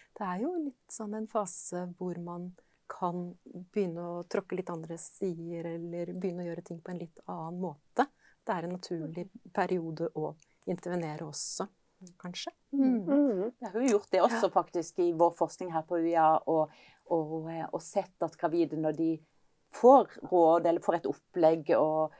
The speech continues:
Speaker 2: eh, knyttet til kosthold og aktiviteter med dette, så, så endrer de. Altså,
Speaker 1: Mm.
Speaker 2: at de er veldig mottagelige, at de som, som da får et sånt tilbud, eh, endrer, er
Speaker 3: Mm.
Speaker 2: villige til å endre på kostholdet og, og kan få til ganske mye.
Speaker 3: Mm.
Speaker 2: Mm.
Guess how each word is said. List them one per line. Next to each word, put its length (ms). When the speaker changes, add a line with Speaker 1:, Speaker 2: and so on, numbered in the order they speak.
Speaker 2:
eh, 360
knyttet 440
til 200
kosthold 420
og 80
aktiviteter 640
med 120
dette, 360
så, 460
så 180
endrer 260
de. 180
Altså, 220
Speaker 1:
Mm. 140
Speaker 2:
at 100
de 80
er 100
veldig 220
mottagelige, 520
at 180
de 100
som, 340
som 220
da 80
får 240
et 80
sånt 160
tilbud, 420
eh, 420
endrer, 460
er 100
Speaker 3:
Mm. 100
Speaker 2:
villige 220
til 140
å 60
endre 320
på 140
kostholdet 500
og, 320
og 100
kan 120
få 140
til 160
ganske 300
mye. 200
Speaker 3:
Mm. 340
Speaker 2:
Mm. 340